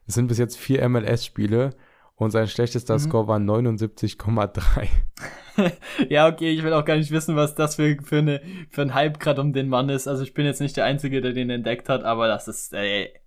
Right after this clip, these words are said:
Speaker 2: er ist, er ist, er ist der, wirklich, er ist der Lionel Messi von Atlanta, was das Spiel angeht. Ich glaube auch, dass Atlanta nicht Fußball spielen könnte, wenn der jetzt ausfallen würde. Also,
Speaker 1: Ja.
Speaker 2: weil der, die ersten vier Spiele, er hat sie dominiert, er hat jede Aktion eingeleitet.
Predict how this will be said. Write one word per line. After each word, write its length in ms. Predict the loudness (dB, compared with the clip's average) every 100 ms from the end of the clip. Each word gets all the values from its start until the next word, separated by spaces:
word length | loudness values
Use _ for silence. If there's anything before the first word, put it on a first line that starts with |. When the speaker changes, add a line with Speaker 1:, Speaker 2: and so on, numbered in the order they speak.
| -4
Speaker 2:
er 140 | -2
ist, 160 | -2 -4
er 260 | -4 -2
ist, 280 | -2 -6 -10 -20 -8
er 220 | -4 0
ist 240 | 0 0 2
der, 260 | 4 2 -4 _ -2
wirklich, 360 | 0 2 0 -4 -12 -2
er 240 | -2 0
ist 280 | -2 -2 -8 -18 -2
der 100 | 0
Lionel 340 | 4 4 4 4
Messi 280 | 2 0
von 180 | -2 -2
Atlanta, 640 | 0 0 0 0 0 -2 -6 -16 -16 -6
was 240 | 0 0 0
das 140 | -4
Spiel 400 | -4 -2 0 2 0
angeht. 360 | -2 0 -2 -4
Ich 160 | -4
glaube 380 | 2 4 4 2
auch, 200 | 0 -2
dass 200 | -4 -2
Atlanta 480 | -2 2 2 4 2
nicht 160 | 0
Fußball 300 | -2 -4 -2 -6
spielen 240 | -2 -2
könnte, 380 | 0 0 0 -2
wenn 140 | 0
der 120 | 0
jetzt 180 | 0 -2
ausfallen 460 | 0 0 0 -2 -2
würde. 320 | -4 -6 -8 -14 -20 -20 -4
Also, 280 | 0 2 2
Speaker 1:
Ja. 160 | 0 -6 -18 -20 _ _
Speaker 2:
weil 240 | 0 2 0
der, 240 | 0 -2
die 280 | -2 -2 0
ersten 240 | 2 0
vier 200 | 0 0
Spiele, 420 | 0 0 2 2
er 200 | 2 -2
hat 160 | -2 -2
sie 200 | -4 2
dominiert, 580 | 2 4 4 4 4 2
er 160 | 0
hat 160 | -4 -6
jede 380 | -4 0 2 2
Aktion 340 | 0 -2 -2
eingeleitet. 680 | 0 -2 0 0 -2 -8